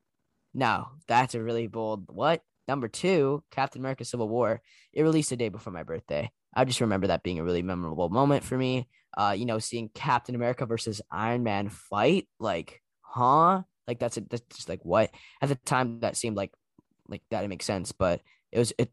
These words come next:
it's such a good movie. It is such a good movie. The airport scene where they're fighting each other, that, that, that's a top three scene for me. I think it might be, might be second,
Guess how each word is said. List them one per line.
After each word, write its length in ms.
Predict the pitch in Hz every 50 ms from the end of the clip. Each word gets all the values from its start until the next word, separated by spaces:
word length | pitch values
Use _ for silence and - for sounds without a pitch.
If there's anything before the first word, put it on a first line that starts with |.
| _ - -
it's 160 | 120 - -
such 300 | - - 113 107 - -
a 20 |
good 120 | 107 92 92
movie. 360 | 92 87 80 85 90 120 _ _ _ _ _ _ - -
It 100 | 123 113
is 80 | 110
such 260 | - - - 117 104
a 40 | 107
good 120 | - 107 104
movie. 240 | 95 87 82 90
The 180 | 90 98 - -
airport 420 | 113 123 113 - - 123 120 - -
scene 300 | - - 123 117 123 123
where 80 | 107
they're 100 | 98 85
fighting 300 | - - - 101 104 104
each 160 | 101 101 - 110
other, 320 | 107 107 110 113 117 - _ _ _ _ _ _ _ _ _ _ _ _ _ _ _ _ _ _ _ _ _ _ _ _ _ _ _ _ _ _ -
that, 200 | 127 113 104 - - _ _ -
that, 200 | - 110 117 - - -
that's 180 | 123 127 -
a 40 | 123
top 280 | - - 120 107 - -
three 140 | 113 107 107
scene 260 | - - 110 110 107
for 80 | -
me. 240 | 113 120 123 117 120 -
I 80 | - 131
think 120 | 120 101
it 40 | -
might 180 | 85 101 92
be, 180 | - 107 101 - _ _ -
might 200 | 120 131 131 -
be 100 | 101 -
second, 460 | - - - - - 92 76 69